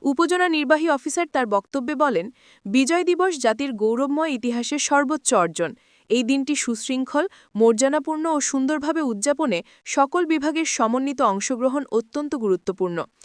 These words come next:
তিনি সকল কর্মকর্তাকে দায়িত্বশীলভাবে কাজ করার আহ্বান জানান। সভায় মুক্তিযোদ্ধা ও গণ্যমান্য ব্যক্তিরাও তাদের মতামত প্রদান করেন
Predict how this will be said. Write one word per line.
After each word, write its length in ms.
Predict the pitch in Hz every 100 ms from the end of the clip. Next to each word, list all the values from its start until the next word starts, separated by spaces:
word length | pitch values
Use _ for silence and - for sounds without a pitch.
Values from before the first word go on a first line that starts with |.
| - - _
তিনি 180 | 311 330
সকল 420 | - 254 226 320
কর্মকর্তাকে 800 | 311 294 285 311 330 - 349 370
দায়িত্বশীলভাবে 840 | 214 185 208 - 262 269 247 247 262
কাজ 240 | 175 180
করার 260 | - 202 311
আহ্বান 340 | 214 190 190
জানান। 340 | 170 160 156 - _ - - -
সভায় 360 | - 285 277 330
মুক্তিযোদ্ধা 680 | 269 262 320 302 311 262 294
ও 60 | 302
গণ্যমান্য 600 | 208 208 240 254 254 254
ব্যক্তিরাও 520 | 202 226 294 240 185
তাদের 280 | 190 190 196
মতামত 380 | 170 185 190 190
প্রদান 320 | 185 185 208
করেন 280 | 233 262